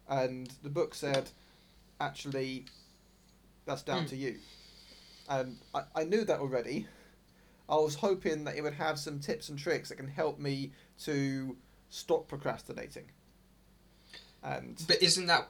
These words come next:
Speaker 2: isn't,
Speaker 1: you know,
Speaker 2: isn't that
Speaker 1: wake
Speaker 2: what,
Speaker 1: up
Speaker 2: isn't
Speaker 1: earlier
Speaker 2: that what
Speaker 1: and
Speaker 2: he
Speaker 1: be more
Speaker 2: does in the
Speaker 1: productive?
Speaker 2: Become the Professional, where it's like, you have, of course, yes, you have to dedicate the time, but dedicate it as if you, this is your life's ambition, this is your,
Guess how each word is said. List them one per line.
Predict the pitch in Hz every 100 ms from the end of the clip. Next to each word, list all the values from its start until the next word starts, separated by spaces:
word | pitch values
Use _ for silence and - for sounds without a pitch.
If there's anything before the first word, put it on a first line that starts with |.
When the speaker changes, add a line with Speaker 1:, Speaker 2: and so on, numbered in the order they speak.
| -
Speaker 2:
isn't, | 180 143
Speaker 1:
you |
know, | 135
Speaker 2:
isn't | 190 185
that | 170 165
Speaker 1:
wake | -
Speaker 2:
what, |
Speaker 1:
up | 143
Speaker 2:
isn't | 160 151
Speaker 1:
earlier | 131
Speaker 2:
that | 170 127
what | -
Speaker 1:
and | 156
Speaker 2:
he | 165
Speaker 1:
be |
more | 135
Speaker 2:
does | 160 139
in | 139
the | 143 143 143
Speaker 1:
productive? |
Speaker 2:
Become | 147 - 139 135
the |
Professional, | 135 143 151 147 - 104 - - - - -
where | 143 135
it's | 131 -
like, | 135 131 - - - - - - - - - - - - - -
you | 160 151
have, | 147 139 - - - -
of | -
course, | 160 139 -
yes, | 156 139 -
you | 143
have | 143 -
to |
dedicate | 135 139 135 147 127
the | -
time, | - 139 120
but | 107
dedicate | - 139 139 135 131
it | -
as | 147 147
if | 139
you, | 143 135
this | 147 -
is | 143 139
your | 139 131 123 123 - -
life's | 165 147 131 -
ambition, | 123 135 131 - 123
this | 135 -
is | 131 127
your, | 139 127 127